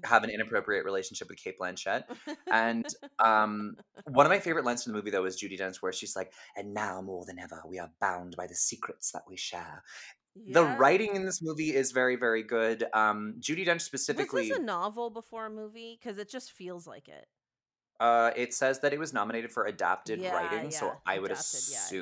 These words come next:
Speaker 1: assume.
Speaker 2: yeah.
Speaker 1: So this was nominated for lead supporting, uh, Cate Blanchett, adapted writing, and original score. Judi Dench, though, in this movie, her character, she is kind of a, not like a recluse, but, like, just kind of a,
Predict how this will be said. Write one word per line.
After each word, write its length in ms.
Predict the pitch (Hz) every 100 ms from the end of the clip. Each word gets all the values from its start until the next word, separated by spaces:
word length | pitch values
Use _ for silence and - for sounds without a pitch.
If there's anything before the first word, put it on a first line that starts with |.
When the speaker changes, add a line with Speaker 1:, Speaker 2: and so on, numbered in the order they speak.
| 80 69
Speaker 1:
assume. 120 | 67
Speaker 2:
yeah. 140 | 71 67 _ - - _ _
Speaker 1:
So 200 | - 151
this 240 | 135 151
was 140 | 175 147
nominated 440 | 156 147 143 135
for 180 | 135 123
lead 540 | 117 127 135 139 139 -
supporting, 760 | - - 117 123 113 110 113 120 -
uh, 200 | 196 190
Cate 200 | - 101
Blanchett, 380 | 95 95 87 - -
adapted 560 | 107 104 101 107 101 92
writing, 440 | 95 92 92 92 -
and 400 | 87 85 85 82
original 260 | 90 82 90
score. 240 | - - - - - _ _
Judi 240 | - 185 254
Dench, 280 | 160 160
though, 160 | - 123
in 60 | 117
this 120 | -
movie, 300 | 123 110 104 -
her 100 | 131
character, 500 | 151 147 135 110 104
she 360 | - 127 123
is 180 | 117 113
kind 260 | - 127 123
of 80 |
a, 100 | 113 - - _ -
not 120 | 240
like 120 | 226
a 40 | 120
recluse, 540 | 110 - 101 104 -
but, 140 | 104 98
like, 220 | 95 -
just 160 | 127 -
kind 160 | 156
of 80 | 110
a, 240 | 92 85